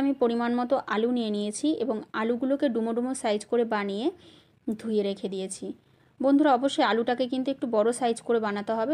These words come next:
তবেই কিন্তু কোপ্তা কারির স্বাদটা ভালো আসবে। তবে তোমরা চাইলে আলু ছাড়া শুধুমাত্র গ্রেভি তৈরি করেও কিন্তু কোপ্তা কারি করতে পারো, সেটাও বেশ ভালো লাগে। এইবারে আলুটাকে আমি ভেজে নেব। দেখো, কড়াইতে আমার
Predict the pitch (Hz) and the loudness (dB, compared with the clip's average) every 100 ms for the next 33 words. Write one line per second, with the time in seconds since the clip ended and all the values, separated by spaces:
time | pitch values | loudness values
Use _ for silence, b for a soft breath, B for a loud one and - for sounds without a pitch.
0 | 311 214 226 226 240 240 381 b b b | 0 2 2 0 -2 -2 -4 b b b
1 | b 226 220 220 226 269 - 208 - 302 | b -4 0 0 2 0 0 -4 -2 -4
2 | 254 202 190 190 - 190 - - 233 247 | -2 -2 -2 -4 -6 -10 -8 -2 -2 0
3 | 254 262 285 254 240 262 - 226 262 269 | 0 2 2 2 2 0 0 0 0 0
4 | 226 247 - 269 285 285 285 294 233 233 | 0 -2 -2 2 4 4 4 0 4 4
5 | 240 269 247 220 208 208 226 220 220 294 | 4 4 4 2 0 0 0 -2 -2 0
6 | 214 - 202 202 208 208 202 226 240 294 | -2 -2 -2 0 -2 -2 -4 -2 2 2
7 | 349 b b b - 220 254 254 202 208 | 0 b b b -6 -2 0 0 2 0
8 | 214 - 208 180 175 180 262 - _ - | 0 -4 -4 -4 -4 -6 -10 -12 _ -20
9 | - _ _ _ _ _ _ _ _ _ | -20 _ _ _ _ _ _ _ _ _
10 | _ _ - 277 269 294 269 233 247 262 | _ _ -4 0 2 4 4 2 2 0
11 | 269 285 247 240 240 254 202 233 254 233 | 4 4 2 0 0 -2 -2 -2 0 -2
12 | 254 240 220 226 240 247 | -2 -2 0 0 -2 -2